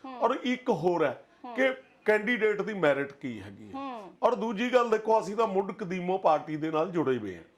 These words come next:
Speaker 1: ਹੂੰ।
Speaker 2: ਅਹ, ਮੇਰਾ ਖਿਆਲ ਹੈ ਵੀ ਸ਼ਾਇਦ seniority wise ਮੈਂ ਬਹੁਤ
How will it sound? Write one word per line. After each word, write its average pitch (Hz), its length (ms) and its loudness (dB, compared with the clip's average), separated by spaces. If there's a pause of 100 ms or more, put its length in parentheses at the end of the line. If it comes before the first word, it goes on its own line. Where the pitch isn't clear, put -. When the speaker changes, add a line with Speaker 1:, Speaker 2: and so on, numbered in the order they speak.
Speaker 1:
ਹੂੰ। 233 300 -14
Speaker 2:
ਅਹ, - 1040 -2
ਮੇਰਾ 180 260 2
ਖਿਆਲ 175 340 4
ਹੈ 160 60 4
ਵੀ 175 120 -6
ਸ਼ਾਇਦ 160 340 0
seniority 156 760 -2
wise 151 340 0
ਮੈਂ 147 180 0
ਬਹੁਤ 139 460 -2